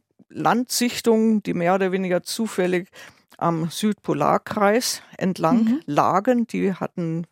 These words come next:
Speaker 1: Walfänger entdeckt, aber das konnten ja auch Inseln sein.
Speaker 2: Die
Speaker 1: Die
Speaker 2: standen auf dem Eis und wussten nicht, ob darunter Boden war.
Speaker 1: Die standen damals noch nicht auf dem Eis. Das erste Mal stand einer,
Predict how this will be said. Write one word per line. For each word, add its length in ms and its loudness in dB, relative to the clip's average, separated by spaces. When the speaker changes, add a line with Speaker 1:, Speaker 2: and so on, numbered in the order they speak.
Speaker 1:
Walfänger 680 0
entdeckt, 520 -2
aber 300 6
das 220 -4
konnten 280 -2
ja 60 4
auch 100 0
Inseln 460 0
sein. 400 -6
Speaker 2:
Die 40 0
Speaker 1:
Die 20 2
Speaker 2:
standen 420 4
auf 200 0
dem 140 -4
Eis 360 -4
und 140 -2
wussten 340 -2
nicht, 200 -2
ob 120 -6
darunter 400 -2
Boden 500 -2
war. 400 -12
Speaker 1:
Die 60 -4
standen 480 2
damals 480 2
noch 120 0
nicht 280 0
auf 240 -2
dem 180 -6
Eis. 480 -4
Das 220 2
erste 380 2
Mal 220 2
stand 420 -2
einer, 380 2